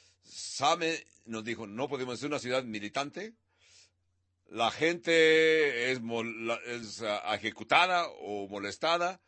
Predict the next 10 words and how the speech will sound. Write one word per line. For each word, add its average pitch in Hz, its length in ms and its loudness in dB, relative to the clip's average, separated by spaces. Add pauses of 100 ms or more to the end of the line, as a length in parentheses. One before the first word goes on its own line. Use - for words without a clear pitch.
(680)
Entonces 117 240 -8
yo 147 120 2
le 123 160 -2 (140)
dije, 113 380 -6
"Vamos, 120 680 2
vamos, 123 920 -2
ven 170 200 0
conmigo." 107 540 -6 (1600)
Y 92 140 -8
fuimos. 107 480 -6